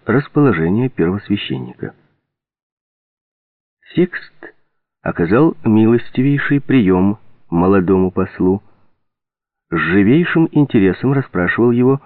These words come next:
о повелительнице Англии. Когда молодой дипломат, воспользовавшись случаем, передал портрет императрицы,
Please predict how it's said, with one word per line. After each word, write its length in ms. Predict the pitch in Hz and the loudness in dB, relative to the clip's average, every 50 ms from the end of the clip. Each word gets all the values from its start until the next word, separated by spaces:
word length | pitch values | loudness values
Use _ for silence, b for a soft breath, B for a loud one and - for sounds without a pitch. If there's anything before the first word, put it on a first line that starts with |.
| b b b b b _ | b b b b b _
о 120 | - 98 | -6 -6
повелительнице 960 | - - 113 110 107 101 92 87 82 76 - - 92 98 101 98 - - 120 | -2 0 0 2 4 2 2 2 0 -2 -4 -2 -2 0 0 -2 -2 -2 -2
Англии. 600 | 110 73 65 64 62 - - 127 - 62 - - _ _ _ _ _ _ _ _ _ _ _ _ _ _ _ _ _ _ _ _ _ _ _ _ _ _ _ _ _ _ _ _ _ _ _ _ _ _ | -2 -2 -2 -6 -6 -8 -8 -6 -6 -8 -8 -12 _ _ _ _ _ _ _ _ _ _ _ _ _ _ _ _ _ _ _ _ _ _ _ _ _ _ _ _ _ _ _ _ _ _ _ _ _ _
Когда 440 | - 131 123 117 131 127 120 113 - | 0 0 2 2 2 2 2 0 0
молодой 420 | - 107 113 113 117 107 113 110 104 | 0 0 2 2 2 2 2 2 2
дипломат, 460 | 92 104 - - 104 90 80 73 - - - - _ _ _ _ - | 0 -2 -2 -2 -2 0 -2 -4 -6 -8 -18 -20 _ _ _ _ -8
воспользовавшись 800 | 120 135 139 - _ - 80 69 - 78 78 76 - - 87 - - - - - | -8 -8 -8 -6 _ -4 -4 -2 -4 -4 -4 -6 -6 -8 -10 -10 -12 -18 -18 -8
случаем, 520 | - 92 87 73 - - 73 73 73 71 - B B B B B B B B B _ - | -4 -2 -2 -2 -2 -4 -4 -2 -2 -4 -6 B B B B B B B B B _ 0
передал 420 | 123 117 113 107 98 107 104 98 | 2 4 4 4 4 2 2 2
портрет 480 | - - 104 101 101 - 101 101 95 - - - - | 0 -2 -2 -2 0 0 0 0 0 -2 -6 -16 -6
императрицы, 880 | - - 95 92 - 92 87 95 - - 156 185 - - - 65 64 | -2 -2 -2 0 0 -2 -2 -2 0 0 -2 -2 -2 -4 -6 -8 -8